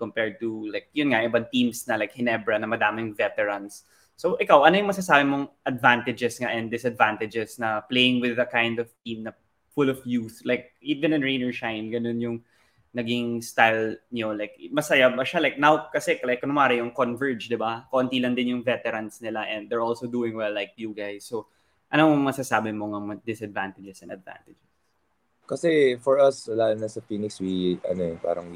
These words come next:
Speaker 2: choose our own environment. Parang our, you know, how we gonna, like, run the team. So, like, everyone, not only me, is just,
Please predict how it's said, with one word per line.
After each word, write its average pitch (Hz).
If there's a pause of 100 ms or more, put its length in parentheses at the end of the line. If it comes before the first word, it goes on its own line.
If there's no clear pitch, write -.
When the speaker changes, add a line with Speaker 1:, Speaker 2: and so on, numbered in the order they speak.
Speaker 2:
choose 98
our 87
own 85
environment. 85 (560)
Parang 85
our, 82 (240)
you 107
know, 85 (320)
how 98
we 98
gonna, 87 (800)
like, 87
run 95
the 92
team. 90 (420)
So, 85 (400)
like, 87
everyone, 107
not 101
only 110
me, 92
is -
just, 90